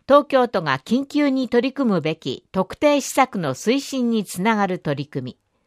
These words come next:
多文化共生社会づくり。括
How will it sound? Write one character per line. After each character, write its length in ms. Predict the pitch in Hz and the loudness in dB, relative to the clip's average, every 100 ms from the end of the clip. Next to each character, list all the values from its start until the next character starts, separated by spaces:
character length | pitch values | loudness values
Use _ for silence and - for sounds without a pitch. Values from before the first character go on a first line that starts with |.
| _ _ _ _ - | _ _ _ _ -2
多 160 | 214 | 2
文 220 | 233 302 - | 2 0 -2
化 160 | 147 | -6
共 260 | - 196 240 | 0 0 0
生 240 | 226 220 | 0 0
社 180 | 185 170 | -2 -6
会 280 | - 185 160 | -4 -4 -2
づ 140 | 160 | -4
く 140 | - 123 | -8 -12
り。 160 | - _ _ _ _ _ _ _ _ _ _ _ _ _ _ _ _ - | -16 _ _ _ _ _ _ _ _ _ _ _ _ _ _ _ _ -2
括 160 | 247 | -2